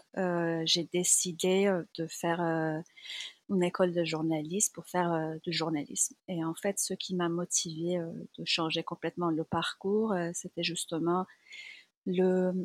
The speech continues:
euh, traitement de l'Iran dans la presse française. Donc, je trouvais que, euh, les articles, euh,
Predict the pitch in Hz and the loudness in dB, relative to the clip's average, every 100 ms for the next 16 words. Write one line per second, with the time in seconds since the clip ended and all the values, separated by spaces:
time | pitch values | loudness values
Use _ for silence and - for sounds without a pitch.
0 | - - - 180 175 - 202 185 208 202 | -6 -6 2 4 4 4 0 2 2 2
1 | 202 185 185 180 190 190 180 170 170 - | 4 4 4 4 2 2 2 2 0 0
2 | 180 - - 175 - 170 165 - - 170 | 0 0 0 2 4 4 2 0 -4 -10
3 | - - 160 - 170 180 - 180 170 165 | -10 -10 -8 -8 -2 -2 0 0 2 0
4 | 165 - _ - - - - - - _ | -2 -6 _ -12 -6 -4 -4 -6 -16 _
5 | 185 175 175 170 165 160 - - - 185 | 2 4 4 4 2 0 -2 -6 -4 -2
6 | 165 175 - - 196 - 175 170 160 170 | 4 4 4 2 0 2 2 2 2 -2
7 | - - | -4 -6